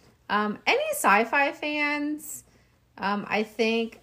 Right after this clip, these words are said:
cinephiles would like this movie. It kinda teeters the edge of, like,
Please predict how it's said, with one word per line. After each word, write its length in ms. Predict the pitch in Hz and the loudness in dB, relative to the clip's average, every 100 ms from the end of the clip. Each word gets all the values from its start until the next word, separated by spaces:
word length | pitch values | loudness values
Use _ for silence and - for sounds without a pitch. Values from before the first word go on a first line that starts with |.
| _ | _
cinephiles 1120 | - - 214 214 226 233 220 226 233 240 269 269 | -12 -2 0 2 0 2 2 2 2 0 -4 -2
would 140 | 247 | -2
like 280 | 233 240 247 | 0 -4 -4
this 200 | 254 254 | -8 -4
movie. 640 | 233 233 240 247 247 269 _ _ _ _ _ - | -2 -2 -2 -4 -4 -8 _ _ _ _ _ -16
It 100 | 196 | -6
kinda 320 | 214 202 185 | -4 -2 -4
teeters 540 | - 220 208 208 208 202 | -4 -4 -2 -2 -4 -6
the 360 | 202 196 185 - | -4 -4 -6 -8
edge 380 | - 185 196 190 | 0 2 2 -2
of, 200 | 190 185 | -4 -4
like, 420 | 196 180 180 - | -2 -2 -4 -8